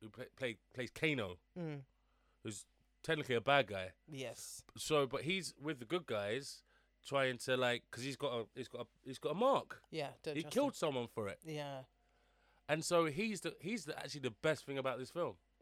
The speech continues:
Speaker 2: Really?
Speaker 1: Yeah, he's hilarious. It, you know, the, the, um, off Cockney
Speaker 2: Yeah, yeah.
Speaker 1: humour, and then the Australian sense,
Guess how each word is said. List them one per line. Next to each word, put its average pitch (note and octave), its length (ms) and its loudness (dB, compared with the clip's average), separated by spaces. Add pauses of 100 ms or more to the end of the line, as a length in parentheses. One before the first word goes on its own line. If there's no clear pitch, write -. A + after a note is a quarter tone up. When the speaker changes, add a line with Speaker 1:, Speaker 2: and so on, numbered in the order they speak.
Speaker 2:
Really? G#3 460 4
Speaker 1:
Yeah, C#3 140 0 (100)
he's C#3 300 -2
hilarious. E3+ 760 0 (480)
It, - 220 -10
you C3 100 -2
know, D#3+ 140 4
the, C#3 420 6
the, B2+ 340 6
um, A#2+ 280 0
off C#3+ 180 2 (220)
Cockney B2 680 -2
Speaker 2:
Yeah, C#3 520 -2
yeah. C3+ 40 -6
Speaker 1:
humour, C3+ 540 4 (380)
and C3+ 200 2
then C3+ 120 6
the B2+ 180 2
Australian A#2+ 840 0 (140)
sense, - 560 -2